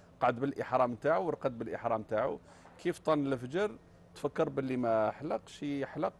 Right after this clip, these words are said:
ولا يقصر ولا شيء عليه. لكنه إن فعل شيئا من هذه المحظورات اللي هي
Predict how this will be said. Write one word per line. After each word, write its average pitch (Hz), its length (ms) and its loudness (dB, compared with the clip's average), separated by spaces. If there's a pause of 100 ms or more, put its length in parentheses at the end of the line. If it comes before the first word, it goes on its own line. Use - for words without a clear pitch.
ولا 131 200 -2
يقصر - 540 -4 (380)
ولا 240 200 0
شيء - 320 -4
عليه. 82 360 -6 (640)
لكنه 170 720 0 (240)
إن 170 300 2
فعل 113 680 4 (440)
شيئا 170 460 -4
من 120 260 -4
هذه 135 400 -2
المحظورات 107 880 2 (440)
اللي 95 240 -4
هي 95 460 -2